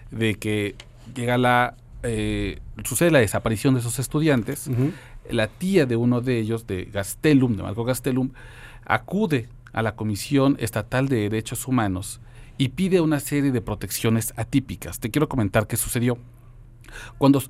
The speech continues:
Speaker 1: las autoridades conocen la desaparición, el secuestro de estos estudiantes,
Speaker 2: Ujú.
Speaker 1: hacen una primera investigación entre ellos y encuentran que efectivamente no hay ningún vínculo criminal ni se dedicaban a actividades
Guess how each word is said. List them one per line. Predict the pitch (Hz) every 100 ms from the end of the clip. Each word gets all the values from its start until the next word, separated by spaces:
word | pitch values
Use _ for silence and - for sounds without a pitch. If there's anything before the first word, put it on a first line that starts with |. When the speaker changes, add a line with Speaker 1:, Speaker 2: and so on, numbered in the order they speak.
| -
Speaker 1:
las | 139 143 143 156
autoridades | 147 190 -
conocen | 143 139 170 160 127 117
la | 98
desaparición, | 95 95 - 95 92 110 110
el | 107
secuestro | 98 104 - 156 180 - 104
de |
estos | 95 107
estudiantes, | 113 - 131 127 107 123 -
Speaker 2:
Ujú. | 113 131 175 - -
Speaker 1:
hacen | 127 143 139
una | 135
primera | 123 117 120
investigación | 110 - 98 95 120 123
entre | 123 104 107 107
ellos | 87 82 - -
y | 123
encuentran | 120 135 151 131
que |
efectivamente | 104 98 123 113 113 120
no | 117
hay | 143
ningún | 139 123 120
vínculo | 117 120 120 110
criminal | 101 98 95 98
ni | 113
se | 117
dedicaban | 104 95 104 104
a |
actividades | - 90 90 92 95